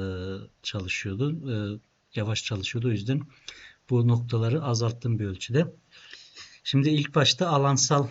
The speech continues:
e, birleştir-, alansal birleşimle gidelim. Burada, m, alansal birleşim için ilk önce şunların öz nitelik tablosunu kontrol edelim tekrardan. Bu New York poligonu. Dört tane alanımız var burada.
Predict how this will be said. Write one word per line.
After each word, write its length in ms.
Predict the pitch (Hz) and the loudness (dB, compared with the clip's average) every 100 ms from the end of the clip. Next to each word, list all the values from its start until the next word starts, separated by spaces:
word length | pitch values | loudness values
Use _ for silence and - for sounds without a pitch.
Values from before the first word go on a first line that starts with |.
| - 180 | -6 -4
e, 440 | 135 123 120 117 | 0 2 2 2
birleştir-, 520 | 123 120 117 - 131 | 2 2 2 0 -2
alansal 540 | 131 123 123 - 139 117 - | 0 0 2 2 2 0 -2
birleşimle 640 | 123 117 113 120 120 156 - - | 2 4 4 2 4 2 0 -6
gidelim. 500 | 127 117 113 143 160 - | -2 2 2 2 -2 -6
Burada, 560 | 135 120 127 139 143 - _ - | -4 0 2 2 0 -4 _ -8
m, 400 | 151 156 143 170 | -4 -2 -4 -2
alansal 520 | 143 131 127 143 131 | 0 2 2 0 2
birleşim 420 | 131 123 123 139 | 2 4 2 2
için 380 | 120 - 175 180 - - - _ - | 2 2 0 -2 -16 -20 -20 _ -8
ilk 180 | 127 143 | -2 0
önce 160 | 135 | 2
şunların 540 | 139 - 127 127 135 156 | 0 2 4 4 4 2
öz 200 | 131 123 | 2 0
nitelik 340 | 120 131 120 | 0 -2 -2
tablosunu 460 | 131 123 117 131 123 | -2 0 -2 -4 -4
kontrol 400 | 117 98 113 98 | -4 -4 -4 -2
edelim 320 | 98 98 95 | -2 -2 -4
tekrardan. 680 | 104 95 98 107 147 175 151 | -6 -6 -4 -2 -2 -2 -2
Bu 220 | 135 131 - | -2 -2 0
New 200 | 135 135 | 2 4
York 220 | 120 120 | 4 0
poligonu. 540 | - 101 101 113 175 - - - - - | -2 -2 0 2 2 -2 -14 -18 -10 0
Dört 260 | 135 131 | 0 2
tane 300 | - 113 135 | 0 2 2
alanımız 540 | 143 120 117 117 120 101 | 2 2 4 4 2 0
var 220 | 95 90 | -4 -4
burada. 320 | 95 107 170 | -4 -2 -2